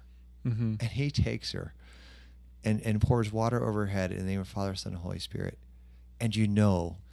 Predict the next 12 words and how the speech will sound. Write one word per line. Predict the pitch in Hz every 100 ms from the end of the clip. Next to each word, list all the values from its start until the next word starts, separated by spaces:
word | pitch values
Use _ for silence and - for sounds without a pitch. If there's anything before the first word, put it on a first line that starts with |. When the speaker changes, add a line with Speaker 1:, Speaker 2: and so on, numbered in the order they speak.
| -
Speaker 2:
that | 98
the | 101
God | 92 98 110
of | 113
the | 101
universe | 98 92 80 80 - 87
is | -
saying, | - 92 90 87 87 - - - -
"I'm | 98 98 92
giving | 113 117 139 139
to | -
you | 127 113 110 -